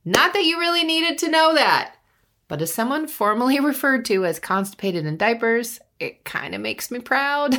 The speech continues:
<laughs> Continuing along the lines of getting to know your body better to avoid the pain journey, start a journal if you don't have a journaling practice already.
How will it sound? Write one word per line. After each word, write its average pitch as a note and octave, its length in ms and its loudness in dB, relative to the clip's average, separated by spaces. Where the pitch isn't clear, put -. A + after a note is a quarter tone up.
<laughs> - 440 -2
Continuing F4+ 540 2
along B3 300 2
the A#3+ 80 0
lines F3+ 400 0
of F3+ 120 -4
getting F#3 220 -2
to G3 140 -6
know F#3+ 80 2
your F#3+ 160 2
body F3+ 400 0
better C3 540 0
to F3+ 160 0
avoid F3 600 0
the F#3 60 -6
pain F#3+ 320 -2
journey, C#3+ 480 -6
start F3+ 380 0
a G#3+ 60 0
journal D3+ 560 -4
if D3+ 120 -10
you E3+ 80 -8
don't D#3+ 260 -4
have E3+ 100 -4
a E3 60 -4
journaling D3 420 -4
practice C#3 420 -6
already. B2 460 -6